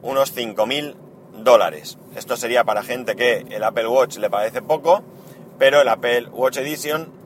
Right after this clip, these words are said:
no están dispuestos a pagarlo. Pues bien, ¿qué opino de esto? En primer lugar, de los rumores.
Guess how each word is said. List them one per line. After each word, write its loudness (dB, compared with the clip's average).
no -2
están -4
dispuestos -4
a -20
pagarlo. -6
Pues 4
bien, -2
¿qué 0
opino -2
de 2
esto? -10
En -6
primer 2
lugar, -2
de 4
los 6
rumores. 0